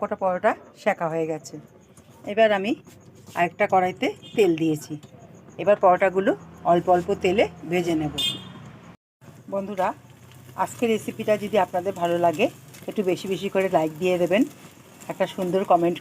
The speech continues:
করবেন। আপনারা আমার বন্ধু হয়েছেন, আমাকে তো একটু সাহায্য করবেন আমি আগামী দিন এগিয়ে যাওয়ার জন্য। আর যারা এখনও মাতঙ্গিনী হেসেলকে সাবস্ক্রাইব করেনি, সাবস্ক্রাইব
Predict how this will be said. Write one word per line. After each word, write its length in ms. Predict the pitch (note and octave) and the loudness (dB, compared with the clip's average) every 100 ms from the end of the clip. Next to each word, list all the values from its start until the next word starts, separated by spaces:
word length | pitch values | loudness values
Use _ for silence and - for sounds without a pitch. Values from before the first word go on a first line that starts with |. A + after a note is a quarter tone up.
| - | 0
করবেন। 260 | E3 F#3+ D4 - - - - - - - - - - - F#3+ | 2 2 0 -2 -20 -20 -20 -20 -20 -20 -20 -20 -20 -8 -8
আপনারা 240 | - A3+ A3 | 0 4 6
আমার 140 | A3+ F3+ | 4 2
বন্ধু 220 | F3+ F#3 G3+ | -2 2 2
হয়েছেন, 340 | G3+ F#3 G3 B3+ - - - - F3+ | 2 0 -2 -4 -4 -16 -20 -6 -2
আমাকে 200 | F3 G3+ | -2 -2
তো 40 | G#3+ | -4
একটু 120 | - - | -4 -4
সাহায্য 320 | - E3 D#3+ - - | 0 0 0 -2 0
করবেন 260 | F3 G3 D4+ - - - - - - - - - | 2 0 -2 -8 -20 -20 -20 -20 -20 -20 -12 -4
আমি 120 | F#3 G3 F3 | 2 4 4
আগামী 240 | F#3 G3 F#3+ | 4 0 -2
দিন 100 | F#3+ E3+ | 0 0
এগিয়ে 240 | F#3 F#3 | 2 6
যাওয়ার 220 | F3+ F3+ F3 | 6 6 4
জন্য। 200 | E3+ E3+ D4+ - - - - - - - - - - - | 0 2 -2 -4 -20 -20 -20 -20 -20 -20 -20 -20 -8 -4
আর 60 | D3+ | 2
যারা 160 | F3+ G3 G#3 | 4 4 2
এখনও 180 | A#3 A3+ | 0 2
মাতঙ্গিনী 400 | - G#3 A3 A3 | 0 0 0 2
হেসেলকে 300 | A3+ A#3 A3 A3+ | 0 -2 -2 -2
সাবস্ক্রাইব 360 | F3+ - G#3+ G#3 G3+ | -2 0 -2 2 4
করেনি, 240 | F3+ A#3 - - - - - | 4 2 -2 -12 -20 -12 -4
সাবস্ক্রাইব 360 | F3+ - A3 | -4 0 0